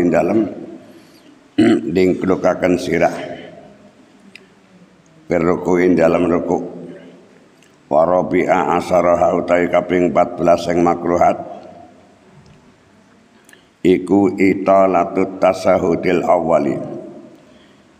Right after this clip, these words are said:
Ndawakaken tasahud awal.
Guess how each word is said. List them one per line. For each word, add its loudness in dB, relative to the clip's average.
Ndawakaken 2
tasahud 0
awal. -2